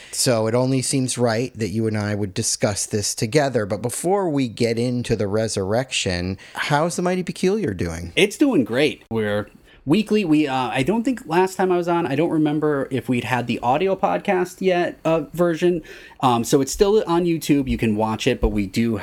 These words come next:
Speaker 2: now have the same show, um, comes out on all your favorite podcast platforms, usually on Wednesdays. Uh, just recently, we did an episode on the Mad Gasser of Mattoon,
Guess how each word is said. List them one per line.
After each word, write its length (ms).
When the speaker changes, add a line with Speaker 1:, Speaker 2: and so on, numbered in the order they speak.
Speaker 2:
now 420
have 580
the 100
same 240
show, 580
um, 380
comes 200
out 160
on 140
all 160
your 140
favorite 280
podcast 580
platforms, 840
usually 360
on 180
Wednesdays. 880
Uh, 340
just 500
recently, 880
we 760
did 320
an 100
episode 380
on 160
the 60
Mad 340
Gasser 420
of 80
Mattoon, 640